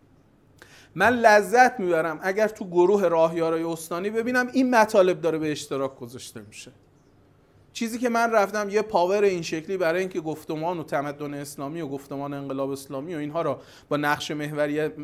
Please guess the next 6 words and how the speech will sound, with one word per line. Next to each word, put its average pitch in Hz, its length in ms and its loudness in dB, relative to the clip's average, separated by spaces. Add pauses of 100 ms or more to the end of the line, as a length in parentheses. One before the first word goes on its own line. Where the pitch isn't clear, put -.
مسجد 165 680 -2 (840)
آماده 208 400 6
کردم 247 400 4
برای 240 380 8
ارائه 196 320 6
دادن. 156 400 -2